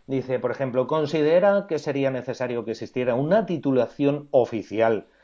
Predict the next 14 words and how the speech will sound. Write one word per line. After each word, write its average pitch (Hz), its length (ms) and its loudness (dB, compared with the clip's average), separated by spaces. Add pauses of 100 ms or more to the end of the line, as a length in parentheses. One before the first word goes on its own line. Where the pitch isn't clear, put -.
(240)
otorgada 147 600 6
por 170 200 -4
parte 151 220 -2
de 143 80 0
las 131 180 0
administraciones 120 640 -4
públicas 117 560 -4
para 123 220 6
desempeñar 113 680 -2
esta 107 240 -8
profesión? 156 580 -6 (640)
Luego, 78 440 -12 (100)
cuando 98 280 -10
están 233 460 -4